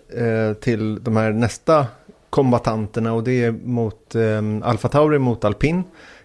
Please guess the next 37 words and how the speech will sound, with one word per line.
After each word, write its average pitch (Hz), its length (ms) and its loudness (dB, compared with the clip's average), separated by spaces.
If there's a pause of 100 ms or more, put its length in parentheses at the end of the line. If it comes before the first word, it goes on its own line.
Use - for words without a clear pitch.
(100)
Ehm, 110 580 0
det 113 160 -2
var 113 380 4
lika 139 420 2
på 135 120 -2
hundrasex 120 480 2
poäng 120 300 2
i - 20 -4
konstruktörs-V 110 640 0
M 107 180 0
inför 117 440 2
helgen. 127 380 0
Det 120 60 0
är 107 40 2
lika 117 600 0 (600)
återigen 131 580 2
på - 140 -2
hundratolv 120 500 4
poäng. 131 320 2
Så 120 100 -8
båda, 120 500 2 (520)
eh, 110 320 -2
stallen 113 320 0
tog 104 180 -2
hem, 104 360 2
ehm, 101 400 0 (320)
ehm, 98 640 -8 (280)
sex - 240 -2
poäng. 135 300 0 (720)
Vilket 135 320 2
är 120 60 4
rätt 113 160 2
coolt, - 480 -2
tycker 127 200 2
jag, 135 180 6 (100)
att 131 220 -4
det 127 80 0